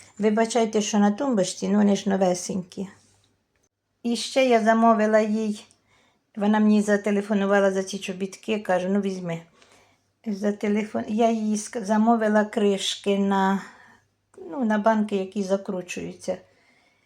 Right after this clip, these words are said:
Бо в мене там є, он, до скільки їх, шість. А кришечок новеньк-, новеньких таких немає.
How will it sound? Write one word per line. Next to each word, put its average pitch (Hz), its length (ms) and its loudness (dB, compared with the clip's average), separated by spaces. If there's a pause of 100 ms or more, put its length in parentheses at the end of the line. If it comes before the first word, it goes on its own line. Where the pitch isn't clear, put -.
(520)
Бо 196 200 -4
в 196 40 0
мене 196 320 2
там 196 260 -4
є, 190 240 -2
он, 185 220 -6
до 190 100 -6
скільки 190 500 -14
їх, 185 380 -12 (200)
шість. - 680 -8 (1300)
А 196 120 -2
кришечок 214 600 -4
новеньк-, 196 480 0
новеньких 208 560 0
таких 202 400 -6
немає. 170 500 -6